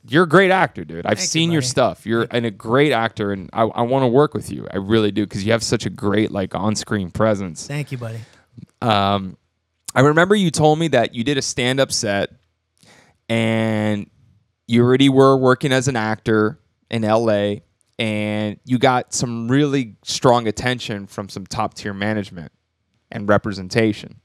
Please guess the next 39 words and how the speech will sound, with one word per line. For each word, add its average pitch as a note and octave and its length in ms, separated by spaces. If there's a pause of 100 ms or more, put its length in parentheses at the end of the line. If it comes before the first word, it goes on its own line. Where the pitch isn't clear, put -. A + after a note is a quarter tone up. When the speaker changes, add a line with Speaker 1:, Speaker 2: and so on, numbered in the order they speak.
(220)
Speaker 1:
which C3+ 180
is C#3+ 120
good. E3+ 300
I G#2+ 40
mean, A2 140
that's C3 200
what C#3+ 140
we A#2 100
fight - 400
for. G2+ 260
It's - 140
like, G#2+ 140 (520)
you C3 100
want G3 180
that E3+ 160
guy D#3+ 180
that's C3 180
just C3 140
gonna B2 320
make B2+ 280
one C3+ 180
phone C#3 180
call D3+ 140
and A2+ 120
get A2+ 180
you A#2+ 100
into - 120
any A2+ 200
room G#2 220
in F#2+ 60
Hollywood. D2+ 460 (920)
And A2+ 540
you C#3+ 140
told D#3+ 300
me D3+ 80
you A2+ 200
had B2+ 400
that. - 280 (640)
And A2+ 680